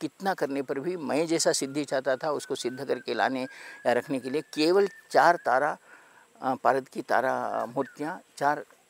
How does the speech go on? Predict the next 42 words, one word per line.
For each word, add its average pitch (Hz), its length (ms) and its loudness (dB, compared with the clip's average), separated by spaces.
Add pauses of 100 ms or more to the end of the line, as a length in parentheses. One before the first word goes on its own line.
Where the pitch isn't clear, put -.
(140)
मैं 139 280 0
ला 117 140 4
लिया। 117 300 -2 (640)
तो 147 60 4
मेरा 156 300 6
कहना 151 380 0
क्या 147 180 0
है 151 120 -2
कि 185 100 -2
अट्ठाईस 165 520 0
लोग 127 180 2
आप 120 160 2
हैं, 127 220 -2 (380)
तो 143 80 -4
सात 139 240 4 (100)
चौक 147 200 -2
अट्ठाईस, 110 560 -6 (560)
एक 185 160 8 (100)
तारा 143 300 4
के 175 400 -2 (280)
गोल 143 280 2
में 160 120 -2
सात 120 340 0
लोग 113 180 0
बैठेंगे। 110 440 -6 (500)
ऐसा 180 440 2
चार 139 240 6
ताराओं 135 380 0
को - 260 -6 (340)
मैं 156 200 4
स्थापना 131 580 2
करूँगा, 120 400 -6
मैं 143 160 -4
उसकी 147 260 -4
पूजा 127 280 -6
माता 120 280 -2
जी 127 120 -4
और 127 120 -2
इन 123 140 -6
लोगों 120 180 -2
से - 140 -12
करवाऊँगा। 110 480 -4